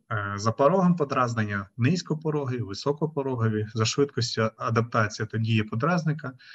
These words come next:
ті, що швидко адаптуються, ті, що повільно адаптуються, і ті, що взагалі не адаптуються, так? За відношенням до різних моментів дії подразника,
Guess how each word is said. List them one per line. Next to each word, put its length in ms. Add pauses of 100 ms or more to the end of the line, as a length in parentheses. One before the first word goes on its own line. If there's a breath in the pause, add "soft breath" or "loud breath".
(140 loud breath)
ті, 160
що 180
швидко 400
адаптуються, 760
ті, 120
що 180
повільно 440
адаптуються, 640
і 120
ті, 160
що 180
взагалі 340
не 160
адаптуються, 600
так? 260 (800)
За 340
відношенням 680
до 100
різних 440
моментів 460
дії 260
подразника, 720